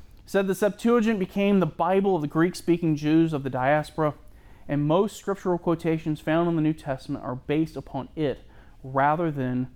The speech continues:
Hebrew, and I think we just talked about that. So when did this translation occur? It began somewhere around two hundred B C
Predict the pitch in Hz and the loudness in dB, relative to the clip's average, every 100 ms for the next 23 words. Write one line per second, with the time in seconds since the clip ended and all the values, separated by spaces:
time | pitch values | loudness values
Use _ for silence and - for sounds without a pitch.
0 | - - - 165 147 117 120 117 - 139 | -20 -10 -2 0 0 -4 -6 -8 -4 -4
1 | 135 127 135 - 151 135 139 123 113 - | -2 -4 -6 -4 -4 -4 -10 -12 -12 -12
2 | - - - - - - - - - 190 | -18 -20 -20 -20 -20 -20 -20 -6 0 2
3 | 202 254 254 214 214 - - 190 180 175 | 4 2 2 2 0 -4 -2 0 4 2
4 | 170 160 147 - 143 101 - - - - | 2 -2 -4 -4 -4 -4 -10 -20 -20 -20
5 | - - - 190 180 - 190 160 190 220 | -20 -20 -2 0 0 -2 -4 0 2 4
6 | 208 202 - 190 220 226 202 175 170 165 | 4 2 0 0 2 2 2 4 4 2
7 | - 196 185 190 175 165 170 - 135 131 | -2 -2 -2 -2 -2 -2 -4 -2 -2 0
8 | 135 | -4